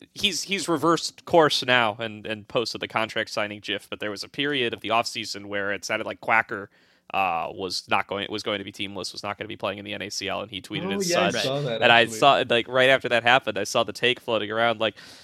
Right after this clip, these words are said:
Speaker 1: think, uh, think Fearless Draft killed Quacker's <laughs> career a little bit.
Speaker 2: <laughs>
Speaker 1: Like, he can't, he's, he, he's only gonna be able to play Olaf once a night.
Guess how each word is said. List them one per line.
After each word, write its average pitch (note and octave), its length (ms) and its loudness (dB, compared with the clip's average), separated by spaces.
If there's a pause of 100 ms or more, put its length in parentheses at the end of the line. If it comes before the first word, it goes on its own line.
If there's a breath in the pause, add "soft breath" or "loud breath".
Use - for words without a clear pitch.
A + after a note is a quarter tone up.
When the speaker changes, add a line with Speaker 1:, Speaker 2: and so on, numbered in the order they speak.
(380 loud breath)
Speaker 1:
think, A#2 300 2
uh, A2+ 360 8 (140)
think D#3+ 200 2
Fearless E3+ 320 2
Draft A#2+ 280 0
killed C3+ 240 0
Quacker's - 540 4
<laughs> - 120 -4
career E3 420 8
a B2+ 40 4
little B2 240 4
bit. C3+ 380 8
Speaker 2:
<laughs> - 20 0
Speaker 1:
Like, D#3 180 10
he D#3 120 6
can't, C3+ 440 4 (560 loud breath)
he's, - 280 -10
he, C3+ 220 -4 (100)
he's C#3 100 -2
only D#3 180 4
gonna C#3+ 100 2
be D3+ 80 4
able C#3 120 4
to D3 60 -2
play C#4+ 200 2
Olaf C3+ 440 8
once C#3+ 240 -2
a C3+ 60 -2
night. D3 200 8